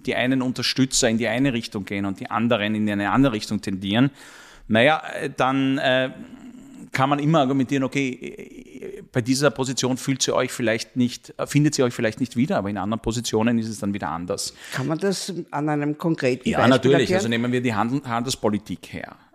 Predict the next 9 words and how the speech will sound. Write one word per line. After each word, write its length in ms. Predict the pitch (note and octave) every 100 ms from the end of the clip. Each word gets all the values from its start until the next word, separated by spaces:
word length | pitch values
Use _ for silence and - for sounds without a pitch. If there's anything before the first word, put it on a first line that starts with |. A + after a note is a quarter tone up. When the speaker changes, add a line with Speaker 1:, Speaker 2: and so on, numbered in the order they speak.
| -
Speaker 1:
Ja, 180 | G2+ A#2+
also 320 | G#2+ G#2+ G#2
wenn 200 | G#2+ F#2+
wir 220 | A2 C3
zum 140 | C3 A#2
Beispiel 320 | A#2 - G#2+
argumentieren, 840 | G#2 A2 A2 - G#2+ A2+ B2 A#2
dass, 360 | G#2+ A2 G#2 -
äh, 380 | A#2+ G#2 G2+